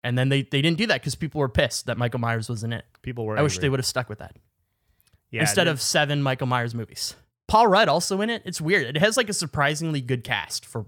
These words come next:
Speaker 1: what those
Speaker 2: all,
Speaker 1: movies are.
Speaker 2: all of those horror movies from that era do. I mean, Kevin Bacon is in, uh, Friday the Thirteenth, and, you know, Johnny Depp is in Nightmare on Elm Street, and there was a, Corey Feldman is in Friday the Thirteenth. There's a lot of, like,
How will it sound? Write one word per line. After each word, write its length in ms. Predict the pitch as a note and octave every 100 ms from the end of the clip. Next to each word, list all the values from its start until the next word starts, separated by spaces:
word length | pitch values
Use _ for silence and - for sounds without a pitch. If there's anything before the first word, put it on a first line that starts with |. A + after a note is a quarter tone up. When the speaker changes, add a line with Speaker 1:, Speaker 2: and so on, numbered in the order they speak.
| _
Speaker 1:
what 180 | B2 A#2+
those 80 | F3+
Speaker 2:
all, 220 | D#4 G4
Speaker 1:
movies 140 | F4
are. 80 | G2+ -
Speaker 2:
all 260 | C#4 F4+
of 80 | D4+
those 160 | B3 G3+
horror 200 | F#3+ F3+
movies 240 | D3 C3+
from 180 | - C3+
that 120 | A#2+ A2+
era 280 | A2 G#2+ G2
do. 220 | G2+ G2+
I 40 |
mean, 120 | A2+
Kevin 260 | E3+ F3+ D#3
Bacon 520 | C3+ C#3 C#3 C3 B2+
is 200 | B2 G#2+
in, 260 | G#2+ G#2 G#2
uh, 540 | A2 G#2+ G2+ G2 G2 F#2+
Friday 260 | B2+ B2
the 40 | G#2+
Thirteenth, 880 | G#2+ G2+ - C#3 B2+ A#2+ - - -
and, 720 | A2 G2+ G2 G2 G2 G2 F#2+ - -
you 120 | A2
know, 160 | G#2 F#2 -
Johnny 260 | A#2+ A#2+ G#2+
Depp 280 | A2 A2
is 140 | G#2+ G2
in 100 | F#2
Nightmare 240 | F#2+ F#2
on 60 | F#2+
Elm 140 | G#2+
Street, 400 | - A#2 G#2 G2+
and 120 | F2+ - - - -
there 80 | F3
was 120 | D#3
a, 200 | A#2+ A2
Corey 220 | - C#3+
Feldman 560 | B2+ A#2+ B2+ B2 C3 B2+
is 140 | A#2+
in 120 | B2 A2+
Friday 220 | B2 A#2+
the 40 |
Thirteenth. 460 | A2 A#2 A#2 A#2 -
There's 160 | F3+ G#3+
a 60 |
lot 220 | B2 C3
of, 160 | B2 F#2+
like, 180 | G2